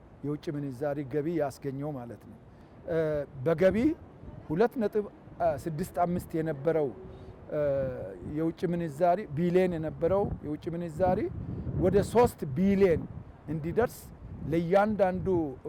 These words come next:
ላኪዎች እቅድ ተሰጥቷቸዋል። እቅድ እነሱም አቅደው ተስማምተው ወደ ሦስት ቢሊዮን፣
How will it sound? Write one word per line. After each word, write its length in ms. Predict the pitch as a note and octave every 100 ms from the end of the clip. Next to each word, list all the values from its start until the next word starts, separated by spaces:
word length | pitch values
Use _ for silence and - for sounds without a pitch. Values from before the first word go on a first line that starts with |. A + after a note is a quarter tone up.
| C#3+
ላኪዎች 540 | D3+ D#3 - F#3 A#3+ - - - - -
እቅድ 340 | F#3 - G3+ - - - - - - -
ተሰጥቷቸዋል። 680 | - - E3+ F3 F#3 G#3+ F3
እቅድ 280 | F#3 - F3
እነሱም 420 | F3 E3 D3+ - -
አቅደው 400 | E3 F#3 E3+ A#3+
ተስማምተው 680 | - D#3+ D#3+ E3+ E3+ - D4 F#4+ - - - - -
ወደ 160 | D#3 E3
ሦስት 300 | - G3 - E3
ቢሊዮን፣ 480 | B2+ F#3 F3 F3